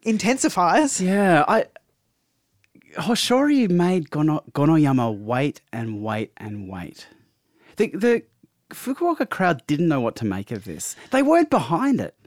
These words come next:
Speaker 1: No, they took a long time to start
Speaker 2: Yeah, <laughs>
Speaker 1: cheering.
Speaker 2: they did.
Speaker 1: Gonoyama at that point took his fist back up. Now,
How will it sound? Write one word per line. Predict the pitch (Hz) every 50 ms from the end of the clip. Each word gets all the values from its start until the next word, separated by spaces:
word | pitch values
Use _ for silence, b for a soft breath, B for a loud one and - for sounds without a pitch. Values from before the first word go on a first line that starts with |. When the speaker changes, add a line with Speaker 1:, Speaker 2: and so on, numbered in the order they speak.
| _ _ _ _ _ _ _ _ _
Speaker 1:
No, | - 233 277 330 392 392
they | 262 294 240 226
took | - 330 -
a | 427
long | 403 403 453 -
time | - 539 571 523
to | 427 381
start | - 349 311 -
Speaker 2:
Yeah, | 302 -
<laughs> |
Speaker 1:
cheering. | 254 254 240 214 190 185 190
Speaker 2:
they | 180 175
did. | - - 170 156 -
Speaker 1:
Gonoyama | 302 349 392 440 480 466 453 440 381 330 311 277 254
at | 226 233
that | 247 233 -
point | - - 247 226 - -
took | - 254 233 -
his | 226 - -
fist | - 226 220 - - - 147
back | - 208 196 185 - 202
up. | 175 156 - - 190
Now, | 208 214